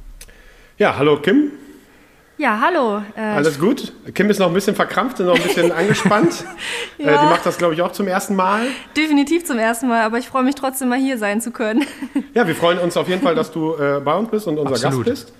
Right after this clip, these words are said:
Speaker 1: Ähm, ich würd einfach ganz stumpf einfach mal anfangen. Erzähl doch mal ein bisschen von dir, Kim. Wer bist du? Was machst du?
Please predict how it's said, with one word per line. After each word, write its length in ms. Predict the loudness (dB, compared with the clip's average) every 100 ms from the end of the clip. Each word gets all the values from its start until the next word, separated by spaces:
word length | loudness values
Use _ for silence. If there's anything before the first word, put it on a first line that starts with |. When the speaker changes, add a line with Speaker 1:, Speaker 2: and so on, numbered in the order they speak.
| -20 -20 -20 -20 -6
Speaker 1:
Ähm, 300 | -4 -2 -4
ich 120 | -6
würd 100 | -4
einfach 220 | -2 -2 0
ganz 240 | -2 -2
stumpf 320 | -4 -4 -2
einfach 180 | -4 -4
mal 160 | -4 -4
anfangen. 420 | -4 0 -2 -2 -10 -20 _ _ _ _ _ _ _ _ _ -14
Erzähl 240 | -10 -2 0
doch 100 | 0
mal 120 | 0
ein 40 |
bisschen 200 | -2 -6
von 140 | -8 -10
dir, 120 | -12
Kim. 200 | -16 -20 -20 _ -10
Wer 80 |
bist 260 | -6 -6 -4
du? 140 | -4
Was 100 | -2
machst 260 | -2 -4 -2
du? 220 | -4 -4